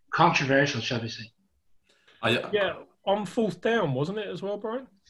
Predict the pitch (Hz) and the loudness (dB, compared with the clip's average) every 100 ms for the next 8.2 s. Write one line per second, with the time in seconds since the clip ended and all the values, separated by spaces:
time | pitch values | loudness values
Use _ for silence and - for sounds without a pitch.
0 | - - 170 196 190 160 165 175 180 - | -12 4 10 12 10 8 8 8 6 6
1 | 185 147 151 160 170 - 165 160 143 147 | 6 6 6 6 4 0 0 0 0 0
2 | 147 - 127 127 - - _ _ - 151 | 0 -2 -6 -8 -14 -20 _ _ -4 0
3 | 147 143 139 139 127 - _ - - - | 4 4 4 2 0 -4 _ -20 -20 -2
4 | 151 151 147 139 139 135 135 160 143 147 | 2 4 4 2 0 0 2 4 6 6
5 | 156 147 131 135 143 135 135 - - - | 6 4 2 2 2 2 0 -2 -4 0
6 | - 143 135 151 143 143 - 202 196 156 | 4 4 4 4 4 4 6 8 8 8
7 | 190 202 170 170 - - _ - 170 151 | 6 6 4 2 0 -10 _ 2 4 4
8 | 131 117 | 0 -2